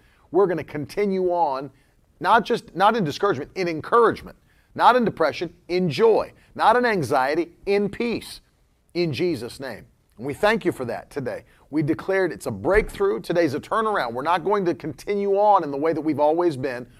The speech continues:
We're going higher by the power of your Holy Spirit, by the power of your word. We thank you,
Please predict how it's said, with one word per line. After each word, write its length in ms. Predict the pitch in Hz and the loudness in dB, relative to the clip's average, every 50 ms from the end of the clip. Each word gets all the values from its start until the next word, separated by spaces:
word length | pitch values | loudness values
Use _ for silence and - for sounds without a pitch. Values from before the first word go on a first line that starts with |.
| - - | -20 -14
We're 100 | - 135 | -10 -8
going 280 | 135 127 170 165 160 147 | -4 -2 -2 -2 -2 -2
higher 480 | 127 - 170 170 156 143 117 92 76 - - - _ - - - | -2 0 2 2 2 2 -2 -4 -10 -14 -20 -20 _ -14 -4 -2
by 100 | 131 147 | -2 0
the 100 | 139 131 | -2 0
power 280 | - - 160 156 160 | 2 4 4 4 4
of 100 | 156 131 | 2 0
your 100 | 131 123 | -2 -2
Holy 260 | 95 143 160 175 190 | 0 2 2 2 0
Spirit, 500 | 185 - - - 147 120 117 - - 110 | -2 -4 -6 -6 -4 -4 -4 -6 -8 -6
by 120 | 107 117 120 | -6 -4 -4
the 80 | 117 | -4
power 220 | 101 - 131 131 127 | -4 -2 0 0 0
of 80 | 123 | 0
your 120 | 117 131 135 | -2 -2 -2
word. 400 | 131 139 143 139 117 92 - - _ _ _ _ _ | -2 -2 -2 -2 -2 -4 -8 -12 _ _ _ _ _
We 100 | - 101 | -12 -12
thank 380 | 104 - - 160 165 175 170 - | -6 -2 0 0 0 0 -2 -4
you, 180 | 180 180 - | -4 -4 -6